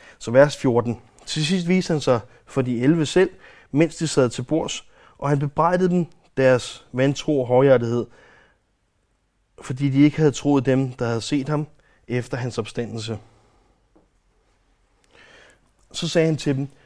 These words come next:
'Gå ud i alverden og prædik evangeliet for hele skabningen. Den, der tror, bliver døbt, skal frelses, men den, der ikke tror, skal dømmes. Og disse tegn skal følge dem, der tror. I mit navn skal de uddrive dæmoner, de skal tale med nye tunger, og de skal tage på slanger med deres hænder, og drikke de dødbringende gift,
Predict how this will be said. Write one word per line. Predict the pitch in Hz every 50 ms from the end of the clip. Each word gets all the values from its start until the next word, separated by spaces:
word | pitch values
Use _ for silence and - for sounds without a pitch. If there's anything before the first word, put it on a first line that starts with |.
| _ _ -
'Gå | - 156
ud | 185 233
i | 247 233
alverden | 196 151 127 123 120 131 143 147 139
og | 127 117
prædik | - 151 160 165 156 -
evangeliet | 156 147 139 123 - 135 139 143 151 147
for | - 131
hele | 123 117 139 151 151
skabningen. | - - 123 120 127 127 139 127 113 104 104 101 - _ _ _ _ - - - - - - -
Den, | 170 180 180
der | 170
tror, | 160 - - 208 202 185
bliver | 151 135 117
døbt, | - - 147 160 156
skal | - - 127
frelses, | - - 117 120 139 147 160 156 151 - - _ - - - -
men | - 147 156
den, | 165 170
der | 190 202
ikke | 156 190 226 220 240
tror, | - - - 143 120
skal | 113 - 120 107
dømmes. | - 120 120 123 120 117 - - - - _ _ _ _ _ _ -
Og | - 147 147
disse | 208 226 226 214 202
tegn | - 202 165 160 156
skal | 151 - 147
følge | - - 147 151 165 160
dem, | 143 131 123
der | 113
tror. | - - - 156 160 165 160 -
I | 160
mit | 156 170 202 180
navn | 175 175 160 147
skal | 135 - - 120
de | 120 131
uddrive | 143 160 156 151 139 120
dæmoner, | 117 120 120 139 151 160 156 165 165 - - - - _ -
de | - 143
skal | 139 135
tale | - - 156 156 175 185
med | 165 147
nye | 139 156 175 165
tunger, | - - 135 123 135 156 180 190 - - - - -
og | - 156
de | 151
skal | 160 - - -
tage | - - 208 214
på | 208 220
slanger | 202 - 156 139 139 170 185
med | 185 160 127
deres | 120 120 117 - -
hænder, | 147 147 151 160
og | 160 139 -
drikke | - 120 107 131
de | 113 120
dødbringende | 123 - 156 160 165 - 175 151 139 131 123
gift, | - 147 156 160 156 - -